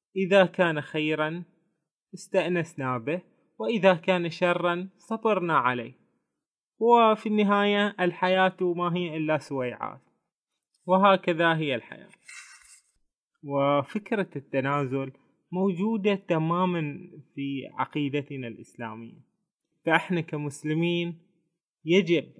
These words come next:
أن نسلم لله كل شيء، أن نشعر أن الله عز وجل سوف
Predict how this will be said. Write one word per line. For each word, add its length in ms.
أن 160
نسلم 600
لله 640
كل 340
شيء، 320
أن 160
نشعر 640
أن 240
الله 720
عز 220
وجل 560
سوف 480